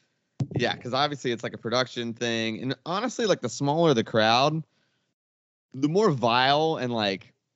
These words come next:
nasty and immature they can be because it's not, there's less kids.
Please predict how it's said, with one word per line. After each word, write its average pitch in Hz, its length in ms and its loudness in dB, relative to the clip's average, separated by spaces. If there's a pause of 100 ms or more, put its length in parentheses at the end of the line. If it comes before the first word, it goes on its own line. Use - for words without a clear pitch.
nasty 113 680 -2
and 98 360 -2 (100)
immature 117 460 4
they 117 120 6
can 104 200 0
be 123 480 4 (220)
because 107 460 4
it's 101 180 0
not, 98 480 2
there's 98 180 2
less 98 180 0
kids. 147 920 4